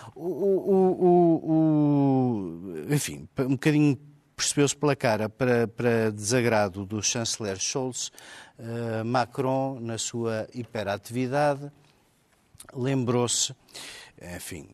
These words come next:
eh, em boa parte porque percebe que a Ucrânia, acho eu, não pode entrar de imediato na União Europeia, de criar uma União Europeia de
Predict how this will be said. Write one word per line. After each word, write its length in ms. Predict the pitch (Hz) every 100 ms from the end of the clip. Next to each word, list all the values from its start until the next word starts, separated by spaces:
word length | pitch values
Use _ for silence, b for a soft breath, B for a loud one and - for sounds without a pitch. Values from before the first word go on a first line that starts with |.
| 69
eh, 360 | 78 62 95
em 60 | 92
boa 300 | 87 101 95
parte 480 | - 110 90 - - _
porque 200 | 85 - -
percebe 400 | - - 113 95
que 100 | -
a 60 | 92
Ucrânia, 540 | 85 - 101 92 87
acho 220 | 80 - 101
eu, 120 | 82
não 160 | 80 80
pode 300 | 95 85 90
entrar 440 | 80 101 87 80
de 120 | 73
imediato 560 | 87 95 95 87 82 -
na 80 | 92
União 240 | 95 98
Europeia, 720 | 104 104 - 117 117 113 120 B B B -
de 140 | 107
criar 560 | - 117 117 120 123 117
uma 240 | 117 120
União 320 | 120 123 123
Europeia 760 | 123 110 - 127 127 120 117 113
de 160 | 101